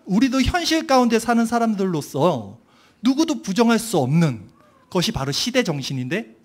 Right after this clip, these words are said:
그것이 바로 물질주의라는 거예요. 우리가 돈의 노예로, 돈의 속박을 받고 살아가는 사람들이라는 거예요. 그리고 또 한 가지, 이 세상을 휘어잡는 시대 정신이 일어나고 있고, 앞으로도 더 크게 일어날 게 있어요.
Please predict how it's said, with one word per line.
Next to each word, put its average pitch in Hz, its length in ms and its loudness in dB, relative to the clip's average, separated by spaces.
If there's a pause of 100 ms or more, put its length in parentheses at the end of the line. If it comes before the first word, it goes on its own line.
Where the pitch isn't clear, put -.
그것이 165 260 -2
바로 160 220 0
물질주의라는 123 920 -6
거예요. 101 300 -18
우리가 214 320 0 (720)
돈의 254 400 8
노예로, 147 600 0 (640)
돈의 233 360 6
속박을 254 480 0
받고 - 260 -8
살아가는 175 480 -4
사람들이라는 120 600 -10
거예요. 101 180 -20 (840)
그리고 254 300 -2
또 302 120 4
한 285 140 4
가지, 208 460 0 (400)
이 180 80 -6
세상을 247 420 0
휘어잡는 254 1000 0 (140)
시대 311 300 0
정신이 247 640 0 (160)
일어나고 196 540 4
있고, - 720 -8 (260)
앞으로도 214 560 -4
더 160 160 0
크게 - 320 -2
일어날 175 400 0
게 151 80 -2
있어요. 107 420 -8